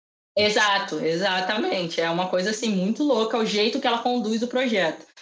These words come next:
E o que eu fazia, eu, por sorte, olha só, o universo dá umas coisas que você fala assim, "Cara, que sincronicidade." Eu achei uma couchsurfing que ela ficava do lado do projeto, eu ia andando pra casa dela.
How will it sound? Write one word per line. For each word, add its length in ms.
E 80
o 100
que 200
eu 120
fazia, 640
eu, 180
por 340
sorte, 480
olha 160
só, 200
o 40
universo 680
dá 120
umas 240
coisas 300
que 80
você 120
fala 200
assim, 320
"Cara, 320
que 180
sincronicidade." 1200
Eu 160
achei 220
uma 180
couchsurfing 920
que 80
ela 140
ficava 600
do 380
lado 480
do 140
projeto, 500
eu 120
ia 200
andando 540
pra 180
casa 260
dela. 440